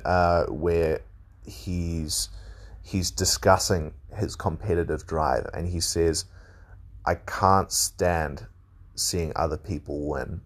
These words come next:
or something along those lines. And, um, I, h-, he, he's like, "I hate to see other people succeed."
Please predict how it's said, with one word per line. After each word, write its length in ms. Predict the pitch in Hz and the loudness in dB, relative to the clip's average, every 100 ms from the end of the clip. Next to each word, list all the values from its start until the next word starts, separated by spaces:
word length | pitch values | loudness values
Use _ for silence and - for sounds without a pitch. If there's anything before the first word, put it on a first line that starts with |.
| - | -14
or 100 | 78 | -4
something 480 | - 98 82 85 78 | 2 2 2 -2 -2
along 260 | 73 62 | -4 -6
those 280 | 64 69 - | -8 -8 -6
lines. 380 | 76 76 - - - | -4 -4 -6 -10 -8
And, 280 | 80 73 - - - - - - - - | -6 -6 -10 -20 -20 -20 -20 -20 -20 -4
um, 360 | 85 78 73 - - | -2 -2 -4 -12 -6
I, 160 | - 90 | -2 -2
h-, 300 | - - - - - | -2 -12 -14 -20 -20
he, 240 | - - - - | -16 -16 -16 -18
he's 320 | - 87 78 | -8 -6 0
like, 300 | 80 80 - | 2 2 0
"I 120 | - 92 | 0 0
hate 400 | - 92 87 - | 4 2 2 -2
to 80 | |
see 360 | 92 - 92 82 - | 0 2 2 0 -2
other 220 | 82 82 | -2 -2
people 400 | - 82 - 78 | -4 -8 -6 -4
succeed." 720 | - 76 - - 69 - | -2 -2 -2 -6 -6 -8